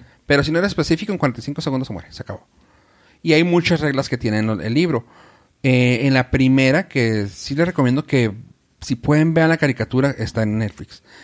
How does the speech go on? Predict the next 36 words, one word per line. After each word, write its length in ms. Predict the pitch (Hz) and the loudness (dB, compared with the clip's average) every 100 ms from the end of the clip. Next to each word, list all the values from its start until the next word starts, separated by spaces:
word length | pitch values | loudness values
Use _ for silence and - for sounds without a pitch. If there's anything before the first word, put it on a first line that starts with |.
| - - - | -20 -20 -8
Eh, 600 | 117 110 104 90 58 - _ _ | -4 -2 -2 -6 -10 -18 _ _
tiene 220 | - 139 | 0 2
reglas 240 | 143 147 151 | 4 2 4
muy 140 | 147 | 2
específicas 580 | 147 131 127 135 - - | 0 -2 -4 -4 -6 -6
que, 300 | - 123 113 | -2 0 0
ah, 460 | - 127 123 120 117 | 0 0 2 2 -2
el 340 | 120 110 107 107 | -2 -2 -2 -2
mismo 240 | 120 156 | 0 0
usuario 500 | 170 - 185 165 165 - - - - | 0 0 0 2 -2 -6 -20 -20 -8
abu-, 320 | - 113 113 120 | -2 0 0 -2
bueno, 260 | 147 156 127 | -4 -4 -6
abusa 340 | 107 147 - | -4 -4 0
o 20 | |
las 140 | 151 123 | 0 2
sabe 180 | 123 139 | 2 2
usar 320 | 131 139 135 | 2 2 2
muy 200 | 131 131 | 2 2
bien 260 | 127 131 127 | 2 0 0
a 160 | 123 120 | -2 -4
su 120 | 120 | -2
favor. 380 | 117 110 139 - - - - - - | -2 0 0 -4 -18 -20 -20 -12 0
Y 160 | 131 | 4
es 180 | 120 120 | 4 2
un 360 | 165 165 139 - _ - | 0 0 -2 -8 _ -8
juego 280 | - 139 160 | -2 2 2
de 80 | 131 | 2
mentes 300 | 123 135 135 | 2 -2 -2
bien 220 | 139 139 | -2 -2
cabrón, 420 | 151 143 156 139 | -2 -4 -4 -6
¿no? 80 | 135 _ _ _ - - | -10 _ _ _ -16 -10
Y 80 | 127 | 0
por 220 | 123 117 | 2 2
eso 160 | - | 2
me 80 | 127 | 2
gusta. 400 | 113 123 - - | 2 -2 -4 -12